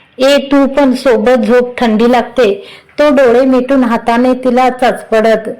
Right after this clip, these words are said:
"थंडी लागते? मग उठा आणि छान गरम पाण्याचा शॉवर घ्या." ती त्याला हलवून, "ई,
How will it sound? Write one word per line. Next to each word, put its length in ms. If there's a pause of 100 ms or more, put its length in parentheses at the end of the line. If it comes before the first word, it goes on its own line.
(280)
"थंडी 340
लागते? 380
मग 380
उठा 220
आणि 380 (120)
छान 260
गरम 360
पाण्याचा 520 (360)
शॉवर 440
घ्या." 340 (140)
ती 100
त्याला 400
हलवून, 500 (500)
"ई, 400